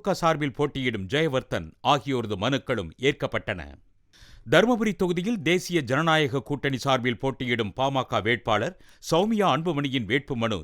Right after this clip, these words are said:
ஏற்கப்பட்டது. தி மு க, அ தி மு க வேட்பாளர்களின் மனுக்களும் ஏற்கப்பட்டன. கடலூரில் மொத்தம் முப்பது மனுக்கள் தாக்கல் செய்யப்பட்டிருந்தன. இதில் பா ம க வேட்பாளர் தங்கர் பச்சான் உட்பட அ தி மு க, காங்கிரஸ் உள்ளிட்ட வேட்பாளர்களின் மனுக்களும் ஏற்கப்பட்டன.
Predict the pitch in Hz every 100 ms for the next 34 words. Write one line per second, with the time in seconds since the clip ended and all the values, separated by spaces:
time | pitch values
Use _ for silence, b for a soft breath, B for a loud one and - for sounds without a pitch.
0 | 78 104 139 - 127 117 110 80 71 -
1 | b b - 214 226 208 208 143 143 175
2 | 190 165 - 117 151 - 147 139 131 113
3 | 87 139 135 135 107 78 _ 127 151 139
4 | 117 - 104 73 67 - _ _ b b
5 | b b b _ 147 175 180 151 220 170
6 | 175 185 139 151 - 196 131 156 139 139
7 | 98 151 170 170 - 139 123 127 107 120
8 | 113 104 76 - b b - 127 123 98
9 | 131 147 135 135 113 127 - 123 113 -
10 | 131 131 - 120 131 110 98 117 117 104
11 | 170 b b b - 139 - 220 196 185
12 | 196 - 143 175 170 - 147 151 - 113
13 | 147 147 151 135 120 123 90 117 139 131
14 | 110 76 - 120 143 139 120 98 101